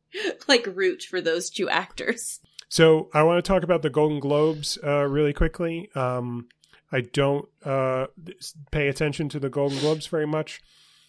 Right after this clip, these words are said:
Speaker 2: Um, this year, uh, I wanted to do better than last year. Last year was an embarrassment in my predictions.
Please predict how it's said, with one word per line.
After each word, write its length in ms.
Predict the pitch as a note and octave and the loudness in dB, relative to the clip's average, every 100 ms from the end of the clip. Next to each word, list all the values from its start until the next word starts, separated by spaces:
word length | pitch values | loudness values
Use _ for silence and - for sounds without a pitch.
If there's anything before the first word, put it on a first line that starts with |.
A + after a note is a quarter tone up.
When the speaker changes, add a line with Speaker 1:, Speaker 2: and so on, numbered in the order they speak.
| _ D3 | _ -2
Speaker 2:
Um, 360 | C3 B2+ B2+ - | 0 0 -6 -6
this 320 | D3 D#3+ - | -4 -2 -2
year, 400 | D#3+ D#3+ D#3 - D3+ | 0 2 2 -2 -4
uh, 420 | C#3 C3+ C3 C3 - | 0 2 0 -2 -4
I 140 | C3 | -2
wanted 400 | C3 C#3 C#3+ C3+ | 2 2 0 -2
to 100 | C#3+ | -4
do 140 | C3+ C3 | -2 0
better 280 | C3+ C#3+ | 2 2
than 160 | C#3 C3+ | 2 -2
last 340 | C3 C3+ - | -2 -4 -4
year. 160 | C3+ C3+ | -2 0
Last 300 | B2+ B2 - | 0 -4 -2
year 120 | C3 | 0
was 180 | B2+ B2 | 0 -2
an 80 | B2 | -4
embarrassment 640 | A#2+ B2+ B2+ - C3+ C3 | -4 -2 -2 -2 -6 -4
in 120 | C#3 B2 | -6 -4
my 160 | B2 | -4
predictions. 760 | A#2+ B2+ B2+ B2+ C#3 B2+ A#2+ | -2 -2 -2 -2 -2 -4 -6